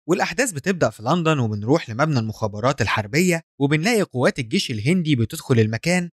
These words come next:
علشان تسلم مجرم اسمه زفار.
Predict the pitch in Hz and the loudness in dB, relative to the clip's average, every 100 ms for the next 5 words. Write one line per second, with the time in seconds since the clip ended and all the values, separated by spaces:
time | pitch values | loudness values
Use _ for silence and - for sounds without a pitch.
0 | - 120 113 - 165 - - 151 123 104 | -4 -2 -2 0 0 0 -2 0 0 0
1 | 160 175 175 143 143 - 185 147 147 127 | 0 0 0 0 0 0 0 0 2 0
2 | 101 | 0